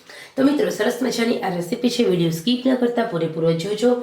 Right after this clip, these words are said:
અને સાથે સાથે મિત્રો, કઈ કઈ વાતોનું ધ્યાન રાખવાનું છે એ બિલકુલ ધ્યાન દઈને સાંભળજો, એના કારણે ચોક્કસ તમને ફાયદો થવાનો છે. તો સૌથી પહેલા તમારે જે વાતોનું ધ્યાન રાખવાનું છે કે ભૂખ કરતાં ઓછું જમવાનું છે એક મહિના સુધી.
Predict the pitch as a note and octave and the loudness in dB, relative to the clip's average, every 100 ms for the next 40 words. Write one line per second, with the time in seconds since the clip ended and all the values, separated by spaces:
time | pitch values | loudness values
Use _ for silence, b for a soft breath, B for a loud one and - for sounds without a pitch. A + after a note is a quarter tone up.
0 | B B B F#3 F#3 G3 F#3 B3+ B3+ B3 | B B B -6 -4 -4 -4 -4 -6 -6
1 | B3+ A#3 A3+ A#3+ F#3+ E3+ F#3+ F#3 F3 F3 | -6 -6 -6 -4 -2 -2 0 2 0 0
2 | E3+ F3 G3+ A#3 A#3 B3 - F#3 F3 G#3 | -2 0 0 0 0 -2 -2 -2 0 -2
3 | A3+ C4 A3+ F#3+ F#3 F3 F3+ F3 E3+ E3+ | 0 -2 2 0 0 -2 -2 -2 -2 0
4 | A3 G#3+ B3+ - B B B - A3 C#4 | 0 2 0 0 B B B -4 0 0
5 | C#4+ C4 C4+ - - - B3 - F3+ F#3+ | 0 0 0 0 -2 -2 -4 -4 -4 -4
6 | - F3+ E3 G#3+ - - F#3 D#3+ - - | -2 0 0 0 -2 -4 0 0 -2 -8
7 | E3 - B B B C#4 B3 B3 B3 D4 | -8 -10 B B B -4 2 2 2 2
8 | D4 C#4+ C#4+ G3+ F#3+ F3+ F#3 F3+ F3+ F#3 | 4 4 2 2 2 0 -2 0 0 2
9 | C4 C4 F#3+ F#3 F3+ F3 F3+ F3+ F3 F#3+ | 2 2 2 2 2 0 0 0 0 -2
10 | E3 B B B B G3+ F#3+ A3 C#4+ - | -2 B B B B 0 0 2 0 0
11 | - F#3+ G3+ A3+ - F#3+ F#3 C4 A#3+ A#3+ | -2 -2 0 -2 0 0 0 2 2 2
12 | A3+ A#3 - - B3 G#3+ G3 F3+ F3+ F3 | 0 -2 -2 -4 -6 -6 -6 -4 -4 -4
13 | F#3 E3 A#3+ B3 | -8 -8 -8 -10